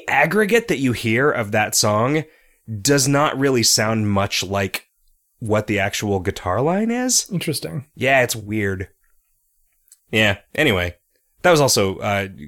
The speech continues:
Speaker 1: Chris Remo made that, uh, Semi-Charm Time of Your Life.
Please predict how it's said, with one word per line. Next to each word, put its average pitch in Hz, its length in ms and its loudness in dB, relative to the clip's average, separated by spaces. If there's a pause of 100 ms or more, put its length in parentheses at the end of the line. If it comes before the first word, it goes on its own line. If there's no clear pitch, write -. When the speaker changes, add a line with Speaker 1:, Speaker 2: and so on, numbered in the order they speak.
Speaker 1:
Chris - 260 -2
Remo 95 300 -2
made 90 240 -6
that, 87 280 -4 (520)
uh, 90 400 -8 (380)
Semi-Charm 95 640 -2
Time 92 280 -4
of 92 120 -4
Your 92 160 0
Life. 90 520 -4